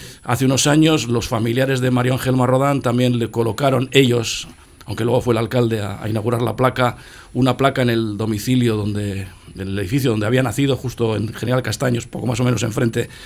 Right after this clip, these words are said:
del actual ambulatorio. Y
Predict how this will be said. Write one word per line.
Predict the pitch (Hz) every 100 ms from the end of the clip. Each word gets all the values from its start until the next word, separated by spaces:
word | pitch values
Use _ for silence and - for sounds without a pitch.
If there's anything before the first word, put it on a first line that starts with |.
| - - -
del | 110
actual | 113 117 123
ambulatorio. | 110 107 110 135 143 131 - - - - - -
Y | 120 120 120 117 110 104 90